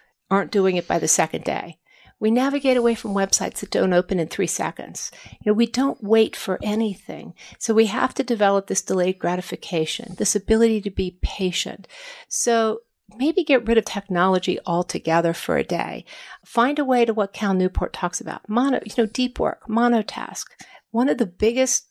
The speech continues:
character strengths we have to have in the twenty-first century work environment, if not life itself, is the ability to focus, the ability to do deep work. We don't have innovations and breakthroughs unless you're able to focus. So there's a generation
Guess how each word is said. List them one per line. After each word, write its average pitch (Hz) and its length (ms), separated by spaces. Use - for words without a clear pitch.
character 247 380
strengths - 340
we 196 60
have 214 160
to 196 80
have 208 180
in 214 60
the 165 80
twenty-first 208 580
century 190 800
work 226 240
environment, 175 480
if - 120
not 175 300
life 196 420
itself, - 500
is - 80
the 214 100
ability 247 420
to 175 80
focus, - 760
the 233 80
ability 240 460
to 226 100
do 214 180
deep 214 360
work. 233 500
We 226 120
don't 254 180
have 254 440
innovations 180 640
and 190 100
breakthroughs 208 540
unless 220 280
you're - 140
able 214 280
to 220 100
focus. - 560
So - 120
there's 220 200
a 233 60
generation 202 760